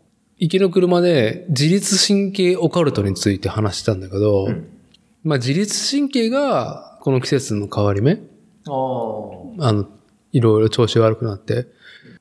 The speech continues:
Speaker 1: 「いや、もう自律神経に来てよ」と。「自律神経って何なんだよ」っていう話もあるんだけど、あ、本当にこの、なんだろう、前回のシンくんの収録の時もそうだったんだけど、
Speaker 2: うん。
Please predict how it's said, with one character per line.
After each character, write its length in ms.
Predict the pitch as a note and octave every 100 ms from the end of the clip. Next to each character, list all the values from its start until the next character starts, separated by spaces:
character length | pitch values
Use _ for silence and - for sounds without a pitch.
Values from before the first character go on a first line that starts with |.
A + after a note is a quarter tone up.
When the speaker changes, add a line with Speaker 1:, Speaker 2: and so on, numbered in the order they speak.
| _
Speaker 1:
「い 40 | A2+
や、 40 |
も 80 | F#2+
う 20 |
自 180 | G2+ A2
律 340 | B2+ - -
神 160 | B2+ G#2+
経 260 | - - _ _
に 100 | -
来 100 | -
て 100 | B2
よ」 60 | A2
と。 160 | - - _ _ _ _ _ _ _ _
「自 180 | - A2+
律 220 | E3+ -
神 300 | F3 - F#3
経 160 | E3 G2
っ 20 |
て 100 | -
何 260 | A2 F3 F3+
な 100 | B2
ん 100 | G#2+
だ 140 | B2+
よ」 100 | -
っ 400 | _ _ _ _
て 80 | A2+
い 100 | G2+
う 100 | G#2+
話 400 | A2 A#2 A2 A#2
も 80 | A2
あ 40 |
る 60 | G#2+
ん 60 |
だ 80 | G2+
け 80 | G2+
ど、 240 | G2+ A#2 - - - - _
あ、 100 | E3
本 360 | D#3+ G#3+ A#3 B3
当 300 | - A3+ A3
に 300 | G#3 D#3 B2+
こ 120 | C#3
の、 320 | C#3 C#3+ C#3+ -
な 120 | D#3
ん 60 | D3
だ 100 | A2
ろ 160 | - - _
う、 40 |
前 160 | E3 G#3
回 200 | E3+ C3
の 260 | B2+ B2+ A#2
シ 220 | - F#3
ン 80 | D#3+
く 120 | C3
ん 100 | A2+
の 100 | G#2
収 220 | - B2+
録 280 | B2 B2 B2
の 60 |
時 160 | B2 A#2+
も 80 | G#2
そ 100 | B2
う 40 |
だ 20 |
っ 20 | G#2+
た 60 |
ん 60 | G2+
だ 80 | G2
け 80 | G#2
ど、 240 | G#2
Speaker 2:
う 20 |
ん。 40 | G#2